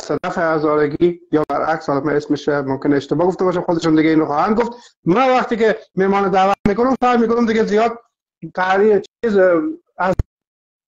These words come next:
نکنم، چون ممکنه اون طرف بگه: "آقا من گپایی دارم که می‌خوام بزنم، تو نمی‌گذاری من خودم گپ بزنم." جناب محمدی شاعری، سلام عرض.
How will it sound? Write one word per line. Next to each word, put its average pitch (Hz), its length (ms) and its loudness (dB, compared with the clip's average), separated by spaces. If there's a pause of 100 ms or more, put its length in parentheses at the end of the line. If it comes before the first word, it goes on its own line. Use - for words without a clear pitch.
(960)
نکنم، 147 260 -12 (240)
چون 214 180 -4
ممکنه 202 340 0
اون 233 60 2
طرف 226 300 -2
بگه: 233 120 2
"آقا 240 220 0
من 240 120 2
گپایی 220 440 -2
دارم 240 220 0
که 220 80 -6
می‌خوام 208 280 0
بزنم، 247 300 0
تو 240 80 -2
نمی‌گذاری 233 400 2
من 226 140 2
خودم 240 240 0
گپ 165 220 -4
بزنم." 135 260 -8 (220)
جناب 247 260 0 (380)
محمدی 233 460 0
شاعری، 226 260 -2
سلام 196 280 -2
عرض. 127 160 -4